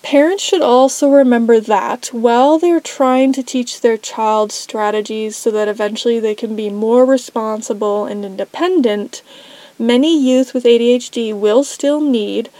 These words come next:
a certain level of parental support in using these types of strategies effectively well into their twenties,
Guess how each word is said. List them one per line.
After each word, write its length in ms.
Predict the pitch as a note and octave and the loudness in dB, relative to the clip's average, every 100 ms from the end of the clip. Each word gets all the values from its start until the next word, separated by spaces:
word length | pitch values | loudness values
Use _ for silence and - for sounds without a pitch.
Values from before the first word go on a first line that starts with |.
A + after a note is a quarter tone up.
| - - | -20 -10
a 80 | A#3+ | -8
certain 480 | A#3 - C4 C#4 D4 | -6 2 4 4 0
level 460 | B3 A3 A3 A3 - | 0 0 -2 -2 -2
of 160 | A3 | -6
parental 420 | - - A3 A3+ | -6 -6 -4 -2
support 600 | B3 - C4+ - G#3+ G3+ - | -4 -4 -6 -2 -2 -2 -4
in 180 | A3 G#3+ | -6 -6
using 460 | G#3 A3+ B3+ C4+ | -4 -4 0 0
these 240 | C4+ C#4+ C4 | 0 -2 -6
types 320 | A#3 A3 - | -8 -8 -10
of 80 | A#3 | -12
strategies 680 | - G#3 G3 G#3 G#3+ A3 | -6 -6 -4 -6 -6 -6
effectively 960 | - A#3 A3+ A3 A3 G#3+ F#3+ F3+ A3+ D#4 - - - - - - | -6 -4 -6 -6 -10 -10 -8 -4 -2 -4 -8 -20 -20 -20 -20 -8
well 340 | A3+ B3 C#4+ | 0 4 4
into 400 | C4+ C4 C#4 C4 | 4 4 4 4
their 160 | B3 A3+ | 2 0
twenties, 800 | - G#3 G3+ - - - - - | -4 -6 -6 -10 -14 -14 -18 -20